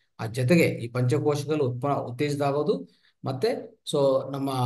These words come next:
ಒಳಗಡೆ ಇರುವಂತ ಈ ಪಂಚಕೋಶಗಳು ಉತ್ತೇಜಿತ ಆಗಿದ್ರೆ ಖಂಡಿತವಾಗಿ ಏನಾಗ್ತದೆ, ಆ, ಈ ಕುಂಡಲಿನಿ ಪವರ್ ಅನ್ನೋದು, ಕುಂಡಲಿನಿ ಶಕ್ತಿ ಅನ್ನೋದು ಉತ್ತೇಜಿತ ಆಗತ್ತೆ. ಈ ಕುಂಡಲಿನಿ ಶಕ್ತಿ ಉತ್ತೇಜಿತ ಆಗುವಂತ ಒಂದು ಮಹತ್ವದ ಲಾಭ ಅನ್ನೋದು ನಮ್ಮ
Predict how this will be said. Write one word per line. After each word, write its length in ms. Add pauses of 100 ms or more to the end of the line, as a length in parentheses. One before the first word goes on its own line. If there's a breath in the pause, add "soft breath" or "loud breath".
(120)
ಒಳಗಡೆ 260
ಇರುವಂತ 260
ಈ 120
ಪಂಚಕೋಶಗಳು 600
ಉತ್ತೇಜಿತ 460
ಆಗಿದ್ರೆ 500
ಖಂಡಿತವಾಗಿ 560
ಏನಾಗ್ತದೆ, 600 (260)
ಆ, 120
ಈ 640
ಕುಂಡಲಿನಿ 440
ಪವರ್ 180
ಅನ್ನೋದು, 460
ಕುಂಡಲಿನಿ 280
ಶಕ್ತಿ 320
ಅನ್ನೋದು 200
ಉತ್ತೇಜಿತ 360
ಆಗತ್ತೆ. 340 (400 soft breath)
ಈ 160
ಕುಂಡಲಿನಿ 400
ಶಕ್ತಿ 380
ಉತ್ತೇಜಿತ 500
ಆಗುವಂತ 340 (360)
ಒಂದು 180
ಮಹತ್ವದ 840
ಲಾಭ 200
ಅನ್ನೋದು 340
ನಮ್ಮ 260